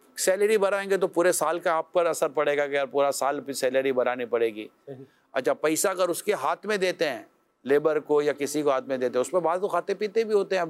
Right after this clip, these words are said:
Speaker 1: مینیجر ہوتے ہیں یا سی او ہوتے ہیں وغیرہ وغیرہ، ایک merchandiser ہوتے ہیں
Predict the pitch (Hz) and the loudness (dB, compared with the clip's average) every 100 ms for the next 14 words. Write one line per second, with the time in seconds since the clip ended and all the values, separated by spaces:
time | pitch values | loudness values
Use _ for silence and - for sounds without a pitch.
0 | 135 113 131 135 143 156 139 139 143 135 | -8 -8 -4 -2 -2 -2 0 -2 -2 -4
1 | 131 127 120 - - - _ - - 143 | -2 -2 -2 -4 -12 -20 _ -8 -2 2
2 | 139 139 135 131 - 131 131 123 123 127 | 2 2 2 0 -2 -4 -2 -2 -2 0
3 | 127 120 120 123 123 117 - _ 107 110 | -2 0 0 0 0 0 -6 _ -8 -4
4 | 123 143 131 127 127 123 120 127 113 117 | -2 -2 -2 0 2 2 0 -2 -4 -4